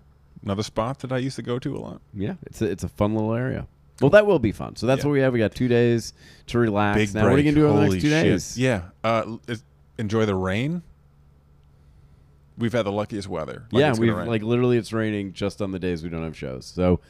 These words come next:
Speaker 2: uh, thank you, God, that doesn't exist, I
Speaker 1: Yeah.
Speaker 2: guess.
Speaker 1: Yeah. Um, I was gonna say one other thing. Uh, yeah, so we have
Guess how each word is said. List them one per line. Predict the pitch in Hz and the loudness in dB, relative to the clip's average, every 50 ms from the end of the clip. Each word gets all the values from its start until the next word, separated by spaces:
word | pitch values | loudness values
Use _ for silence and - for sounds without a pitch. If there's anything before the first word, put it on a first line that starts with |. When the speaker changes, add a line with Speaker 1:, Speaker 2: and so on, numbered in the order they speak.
| - - - - - - - | -20 -20 -20 -20 -20 -12 -6
Speaker 2:
uh, | 90 90 90 92 92 92 90 87 | -4 -2 0 0 0 0 0 -2
thank | 85 104 104 110 107 - | -2 -4 -6 -6 -6 -8
you, | 123 117 | -6 -4
God, | 110 117 113 120 127 123 | -2 0 0 0 -2 -4
that | 127 127 | -8 -8
doesn't | 127 123 127 123 131 131 | -6 -6 -6 -6 -6 -8
exist, | 123 120 127 127 117 - - | -8 -8 -8 -8 -10 -10 -10
I | - | -8
Speaker 1:
Yeah. | 107 104 - 139 | -6 -4 -4 -6
Speaker 2:
guess. | 98 - - - - - | -6 -10 -14 -18 -20 -18
Speaker 1:
Yeah. | - - - 92 98 - _ _ _ _ - _ _ _ _ - - - - - - - - - | -14 -14 -12 -14 -14 -18 _ _ _ _ -20 _ _ _ _ -20 -20 -20 -20 -20 -20 -20 -8 -4
Um, | 110 107 110 110 107 107 - | -2 -2 0 -2 -2 -4 -4
I | 110 | -4
was | 110 107 | -4 -4
gonna | 127 127 | -4 -6
say | - - 127 120 120 | -4 -2 -2 -2 -2
one | 120 110 117 117 82 | -2 -2 -2 -2 -2
other | 104 104 104 101 | -4 -6 -8 -10
thing. | - - - 104 104 101 101 101 101 104 104 98 | -8 -6 -6 -4 -4 -4 -6 -8 -8 -8 -10 -10
Uh, | 87 98 98 104 101 95 101 104 104 104 104 107 98 | -10 -8 -8 -8 -10 -10 -10 -10 -8 -10 -10 -6 -4
yeah, | 143 147 117 | -2 -4 -4
so | - - 127 113 | -4 -6 -6 -6
we | 110 107 | -4 -4
have | 110 110 104 101 98 95 - - | -4 -4 -4 -4 -6 -8 -12 -18